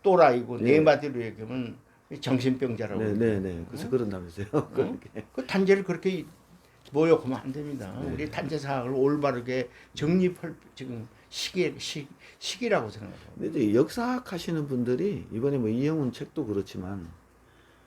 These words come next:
Speaker 2: 제가 뭐 그걸 안 사보려다가 일부러 사서 봤어요. 하도 궁금해서 사서 봤는데 그 자기 뭐 연구한 분야에서 이런 게 나왔다 정도면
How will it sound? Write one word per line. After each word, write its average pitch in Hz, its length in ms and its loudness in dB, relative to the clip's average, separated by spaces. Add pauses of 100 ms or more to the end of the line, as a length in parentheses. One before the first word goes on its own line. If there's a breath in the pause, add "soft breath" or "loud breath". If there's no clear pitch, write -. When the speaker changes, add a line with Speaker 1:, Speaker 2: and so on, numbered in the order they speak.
(180 soft breath)
Speaker 2:
제가 143 240 0
뭐 135 140 2
그걸 147 240 4
안 110 180 2
사보려다가 139 600 4
일부러 120 320 2
사서 135 260 -8
봤어요. 104 360 -8
하도 180 220 -4
궁금해서 90 540 -4 (440)
사서 123 240 -12
봤는데 101 640 -8 (1160 soft breath)
그 - 120 -8
자기 160 340 -2
뭐 147 280 2
연구한 139 520 0
분야에서 143 520 0
이런 123 280 2
게 151 80 0
나왔다 113 480 -8
정도면 113 680 0